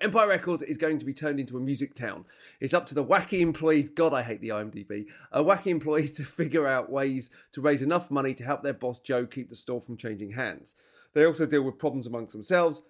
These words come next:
loves, and a has-been spoiled rock star named Rex Manning. So this film came out in nineteen ninety-five, currently sits at, I think, an incredibly low twenty-six percent on Rotten Tomatoes.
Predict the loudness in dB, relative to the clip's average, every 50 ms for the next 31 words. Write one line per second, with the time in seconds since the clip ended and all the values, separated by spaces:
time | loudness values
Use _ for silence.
0 | _ 0 2 4 4 4 2 -2 -12 -14 _ -10 -8 -8 -4 -2 -2 -2 0 0
1 | -2 -2 -2 -2 -4 -2 0 0 0 0 -2 -4 -4 -4 -4 -2 -2 0 -2 -2
2 | -6 -8 -8 -6 -6 -4 -6 -6 -10 -12 _ _ _ _ -10 -6 -6 -6 -8 -10
3 | -14 -14 -16 _ _ _ _ _ -10 -4 0 2 2 4 4 2 -2 -4 -8 -14
4 | -20 -20 _ -18 -18 -8 0 2 4 4 4 2 2 2 2 2 2 2 4 4
5 | 4 4 2 0 -2 -4 -6 -4 0 0 0 0 0 -2 -2 -2 0 2 2 0
6 | 0 0 -2 -2 -2 -2 -6 -6 -4 -4 -4 -4 -4 -6 -8 -10 -10 -6 -4 -4
7 | -2 -4 -6 -6 -8 -8 -6 -4 -4 -4 -4 -6 -8 -8 -6 -6 -6 -6 -8 -12
8 | -18 _ -8 -8 -8 -8 -8 -12 -18 -18 _ _ _ _ _ _ _ _ -6 0
9 | 2 4 4 4 4 4 2 2 0 0 2 2 2 0 0 -6 -12 -14 -10 -2
10 | 0 0 0 0 -2 -4 -2 0 0 -2 -2 0 0 2 2 2 0 -2 -6 -8
11 | -10 -12 -16 _ _ _ -20 _ _ _ _ _ _ _ -16 -8 -4 -2 -2 -2
12 | -2 -4 -6 -8 -6 -2 -2 -2 -2 -4 -10 -8 -8 -8 -6 -4 -4 -2 -2 -4
13 | -4 -4 -2 -2 -2 -2 -4 -4 -4 -4 -4 -4 -4 -4 -4 -4 -4 -6 -8 -10
14 | -10 -10 -10 -14 -20 -20